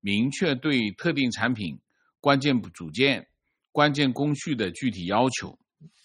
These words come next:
啊，讲了一堆这样的，这个没，叫，叫什么无厘头的话，它到底什么意思呢？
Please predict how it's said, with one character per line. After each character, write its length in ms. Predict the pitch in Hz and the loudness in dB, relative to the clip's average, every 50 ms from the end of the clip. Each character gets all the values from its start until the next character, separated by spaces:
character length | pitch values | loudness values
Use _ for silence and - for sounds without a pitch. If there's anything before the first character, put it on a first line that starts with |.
| _ _ _ _ _ _ - - | _ _ _ _ _ _ -20 -20
啊， 100 | - - - - | -20 -20 -20 -18
讲 160 | - 71 78 85 | -16 -14 -12 -10
了 40 | |
一 60 | 95 95 | -10 -6
堆 160 | 95 107 104 | -4 -4 -2
这 100 | 98 123 | -2 -2
样 160 | 110 107 98 | -2 0 -2
的， 280 | 92 90 87 82 71 - _ _ _ _ _ _ _ _ _ _ _ _ | -2 -4 -4 -6 -8 -12 _ _ _ _ _ _ _ _ _ _ _ _
这 100 | - 113 | -10 -8
个 160 | 101 98 95 92 | -6 -4 -4 -4
没， 420 | 90 90 90 95 104 107 - - _ - - - _ _ _ _ _ - | -4 -4 -4 -4 -6 -6 -8 -12 _ -20 -20 -20 _ _ _ _ _ -14
叫， 280 | - 104 95 90 87 | -8 -6 -6 -6 -6
叫 180 | 85 - 101 90 | -6 -6 -6 -6
什 100 | 87 90 | -6 -6
么 200 | 85 92 101 82 | -6 -6 -6 -4
无 160 | 101 113 127 | 0 2 4
厘 160 | 139 135 127 117 | 4 4 2 0
头 180 | 101 110 107 | 2 0 2
的 120 | 107 117 113 | 2 0 0
话， 280 | - 147 131 92 - - _ _ _ _ _ _ _ _ | 2 2 2 2 0 -6 _ _ _ _ _ _ _ _
它 160 | - - - 139 | -6 -4 -2 2
到 180 | 139 143 135 | 4 4 4
底 80 | 120 123 117 | 4 0 -4
什 160 | - - 85 | -4 -4 -4
么 100 | 87 107 | 0 0
意 140 | 123 147 143 | 2 2 2
思 200 | 117 - 110 95 | 0 -2 -4 -4
呢？ 240 | 85 78 69 64 | -4 -4 -6 -10